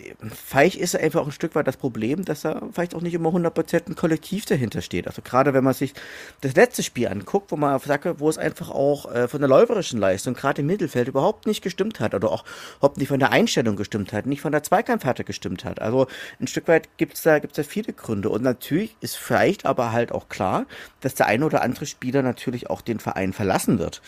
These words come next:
Also da, da kommen wir ja nachher noch, noch auch mal, auch mal da drauf. Und, ähm, dass wir vielleicht auch, und dass wir vielleicht auch in der Breite die Stärke des Kaders unterschätzt haben oder einfach auch ein Stück weit Spieler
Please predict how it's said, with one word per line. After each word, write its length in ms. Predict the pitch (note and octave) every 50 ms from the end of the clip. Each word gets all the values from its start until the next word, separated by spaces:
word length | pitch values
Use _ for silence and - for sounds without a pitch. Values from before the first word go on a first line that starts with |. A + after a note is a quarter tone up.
| - - - _
Also 180 | - G2 F#2+ G#2
da, 80 | G2 F#2+
da 100 | G#2+ G#2
kommen 180 | - C#3 D3
wir 40 | D3
ja 60 | B2
nachher 260 | A2 B2+ C3 A#2+ -
noch, 340 | C#3+ A#2+ A2 G2+ F#2+ - -
noch 160 | - - G#2
auch 140 | G#2+ F#2+ -
mal, 80 | B2+ F#2
auch 100 | G#2 -
mal 100 | A2+ G2+
da 100 | G2+ F#2+
drauf. 380 | - F#2 F2+ F#2 C3+ A3 A#3+ - - - - - - - - - - - -
Und, 440 | - B2 B2 B2+ B2 B2 B2 - - -
ähm, 520 | - A2+ A2+ A2+ A2+ A2 A2 A2 G#2+ G#2+ -
dass 200 | B2 A#2 - -
wir 100 | D3+ C3+
vielleicht 640 | - - - - C3 A2 A2+ B2+ F#3 A3+ G#3+ - -
auch, 280 | C3+ D3+ E3 F3 F3 -
und 200 | - B2+ B2+ - -
dass 140 | C3 B2+ -
wir 80 | C#3+ B2+
vielleicht 380 | - - A2+ G#2 B2+ D3 -
auch 140 | - - -
in 100 | - D#2
der 100 | G#2 G2+
Breite 460 | - - - F#2 F2 F2+ G#2+ - D#3+
die 100 | - C3+
Stärke 440 | - - - G#2 E2+ G2+ A2+ - D3+
des 180 | - C3 - -
Kaders 360 | - - A2 G#2+ - A#2 G#2+ - - - - - - -
unterschätzt 600 | - C#3+ D#3 - F#3 F3 - F#3 F3 F3 - -
haben 280 | F3+ E3+ E3 F#3 G3 F3
oder 280 | - A#2+ B2 B2+ - -
einfach 240 | A#2+ A2+ - C3+
auch 120 | - - -
ein 80 | A#2
Stück 220 | - - C#3+ - -
weit 200 | A#2 G#2+ - -
Spieler 460 | - - - - - - G#3+ C#3+